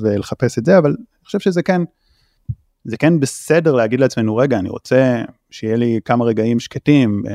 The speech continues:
לעבוד, נוחים". אה, אז הייתי מתחיל ב-, בדברים הטכניים, כמובן איזושהי פעילות גופנית, עוד יותר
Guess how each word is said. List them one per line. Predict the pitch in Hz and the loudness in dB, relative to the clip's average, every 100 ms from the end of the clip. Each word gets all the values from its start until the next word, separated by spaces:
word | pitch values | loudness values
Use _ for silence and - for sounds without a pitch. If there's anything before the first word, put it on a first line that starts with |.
| - | -8
לעבוד, | 104 104 113 131 98 | -4 -2 2 2 2
נוחים". | 98 - 131 113 - _ _ _ _ _ _ _ _ _ _ | -2 -4 -4 -4 -8 _ _ _ _ _ _ _ _ _ _
אה, | - 98 98 | -6 -2 0
אז | 104 123 | 0 2
הייתי | 131 170 190 170 - _ - | 2 2 0 -2 -6 _ -8
מתחיל | 127 - 156 | -8 -2 -2
ב-, | 139 123 131 | 2 0 0
בדברים | 113 104 123 | -6 -2 0
הטכניים, | 120 120 - | 0 -4 -4
כמובן | 117 110 131 131 - | -2 0 0 0 -2
איזושהי | 127 131 113 | -4 -2 -2
פעילות | - 104 113 - | 0 0 0 -2
גופנית, | 107 117 131 156 - | -4 0 2 2 0
עוד | - 151 | 0 2
יותר | 160 147 127 | 2 2 0